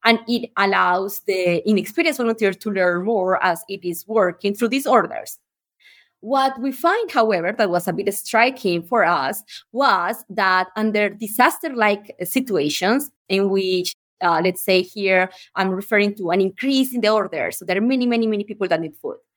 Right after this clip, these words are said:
And an increase in the volunteers, you know, like, everyone wants to help.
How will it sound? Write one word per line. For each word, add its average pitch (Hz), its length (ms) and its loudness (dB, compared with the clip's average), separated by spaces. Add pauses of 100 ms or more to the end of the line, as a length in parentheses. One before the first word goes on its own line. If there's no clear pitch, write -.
(260)
And 202 800 0
an 208 140 2
increase 233 880 0
in 220 320 0
the 185 240 -2
volunteers, 302 640 -2
you 190 80 -8
know, 233 140 2
like, 208 180 -2 (100)
everyone 262 340 0
wants 269 200 0
to 311 80 -6
help. 269 320 0